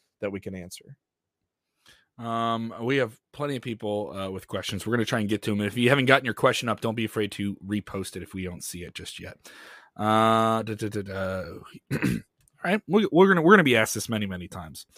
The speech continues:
Speaker 2: Thomas Lemley, who will be returning? Returns at the Royal Rumble are always a big thing here, coming up twenty-ninth,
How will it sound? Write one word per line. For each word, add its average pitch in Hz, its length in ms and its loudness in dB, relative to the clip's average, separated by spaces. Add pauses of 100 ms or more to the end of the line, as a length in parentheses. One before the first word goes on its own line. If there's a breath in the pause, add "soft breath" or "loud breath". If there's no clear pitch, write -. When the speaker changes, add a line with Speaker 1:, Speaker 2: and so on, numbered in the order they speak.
(340 loud breath)
Speaker 2:
Thomas 233 280 4
Lemley, 208 260 0
who 247 240 2
will 262 100 4
be 185 140 0
returning? 123 760 -2 (140)
Returns 208 560 0
at 160 80 -2
the 139 80 0
Royal 113 260 2
Rumble 98 300 -4
are 101 80 -6
always 107 220 -2
a - 20 -12
big 95 160 -6
thing 95 200 -10
here, 101 180 -10
coming 104 180 -12
up - 80 -14
twenty-ninth, 104 560 -8